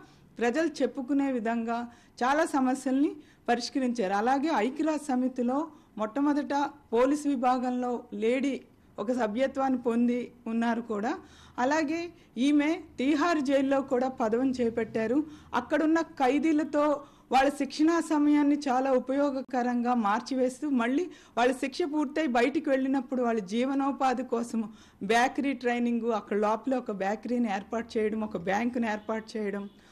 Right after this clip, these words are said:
అలాగే చాలా ప్రజల్లో కానీ ప్రభుత్వంలో కానీ అనేక మార్పులు తీసుకొచ్చారు. ముఖ్యంగా మనం ఇక్కడ మాట్లాడుకోవాల్సింది,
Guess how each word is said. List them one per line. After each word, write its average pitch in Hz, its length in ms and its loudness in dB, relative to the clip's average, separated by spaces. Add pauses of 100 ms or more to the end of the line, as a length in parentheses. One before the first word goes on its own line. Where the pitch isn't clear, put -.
(160)
అలాగే 269 320 2
చాలా 285 560 0 (720)
ప్రజల్లో 277 500 2
కానీ 254 440 0
ప్రభుత్వంలో 262 760 0
కానీ 240 220 0
అనేక 254 340 0
మార్పులు 233 460 0
తీసుకొచ్చారు. 226 800 -2
ముఖ్యంగా 262 580 -2
మనం 247 300 2
ఇక్కడ 202 220 -6
మాట్లాడుకోవాల్సింది, 233 1000 -4